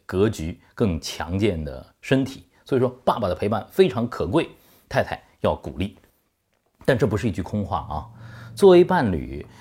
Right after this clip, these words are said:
你要鼓励自己的老公啊，更多的参与到孩子的家庭教育当中来，得给他空间，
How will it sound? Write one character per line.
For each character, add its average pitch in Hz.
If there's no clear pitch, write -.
你 101
要 151
鼓 80
励 165
自 131
己 87
的 80
老 76
公 87
啊， -
更 202
多 202
的 180
参 226
与 185
到 80
孩 76
子 78
的 73
家 80
庭 78
教 76
育 67
当 73
中 71
来， -
得 123
给 -
他 -
空 151
间， 143